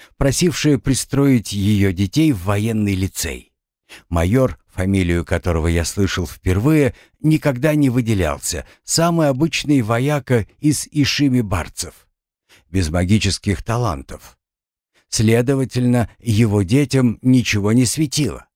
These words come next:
Нет смысла оказывать протекцию, ведь военные лицеи — это вотчина остверского дворянства.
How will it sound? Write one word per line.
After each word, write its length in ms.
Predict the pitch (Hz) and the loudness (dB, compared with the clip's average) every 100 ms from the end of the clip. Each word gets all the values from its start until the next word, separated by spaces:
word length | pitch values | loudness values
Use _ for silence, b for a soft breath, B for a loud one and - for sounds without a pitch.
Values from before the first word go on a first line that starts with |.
| _ _ _ _ _ b | _ _ _ _ _ b
Нет 300 | 131 151 110 | 2 2 2
смысла 540 | - 110 127 - 98 82 | -2 0 0 2 0 -2
оказывать 600 | - 107 87 87 90 - | 0 0 0 -2 -4 -2
протекцию, 720 | 98 - 151 - - 104 87 B | -4 0 -2 -2 -4 -2 -4 B
ведь 320 | - 123 135 107 | -4 0 0 2
военные 540 | 117 135 135 127 123 | 2 2 4 4 2
лицеи — 540 | 120 113 - 139 135 139 | 0 -2 0 2 4 0
это 280 | 120 113 117 | -2 -2 -2
вотчина 720 | 95 113 131 - 131 127 127 b b | 0 0 0 -2 0 2 0 b b
остверского 960 | - 135 131 - 92 98 90 - 101 101 | -2 -2 -2 -8 -2 -2 -2 -4 -2 -2
дворянства. 800 | 95 120 135 127 80 - 69 | -2 -2 -2 -4 -6 -10 -10